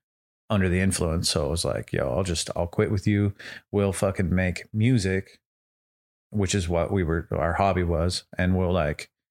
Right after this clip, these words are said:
um, and then I'll, like, support you and we'll just do the shit together." And so then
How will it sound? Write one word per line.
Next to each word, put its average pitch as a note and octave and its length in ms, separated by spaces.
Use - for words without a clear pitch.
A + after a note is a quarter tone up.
um, E2 480
and F2+ 140
then D#2+ 400
I'll, E2 160
like, D#2 180
support B1 400
you F2 340
and D#2+ 480
we'll F2+ 180
just - 340
do F#2 120
the F2 80
shit D#2+ 200
together." D2 360
And F#2 120
so F#2 640
then A#2 580